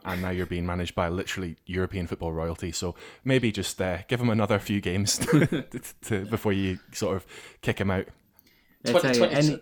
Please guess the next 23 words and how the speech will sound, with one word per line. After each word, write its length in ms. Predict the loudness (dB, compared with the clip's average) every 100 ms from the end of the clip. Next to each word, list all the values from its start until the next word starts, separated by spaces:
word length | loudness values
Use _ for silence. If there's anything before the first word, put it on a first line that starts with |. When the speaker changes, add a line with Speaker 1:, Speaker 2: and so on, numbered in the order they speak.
| -6
Speaker 3:
tw-, 240 | -4 -4 0
twenty 240 | 0 0
trophies 460 | -2 -2 0 -2 -2
and 120 | -4
three 180 | -4 -2
European 500 | 0 -2 0 0 0
Cups, 320 | -4 -4 -8
I 40 |
think, 240 | -6 -6 -4
should 260 | -6 -4
buy 180 | -4 -2
you 280 | -2 -4 -4
a 80 | -4
bit 160 | -4
of 120 | -4 -6
good 160 | -6
grace 280 | -4 -4 -4
and 80 | -6
allow 140 | -4
you 220 | -4 -6
a 60 | -8
few, 480 | -4 -4 -2 -6 -8
um, 380 | -10 -10 -12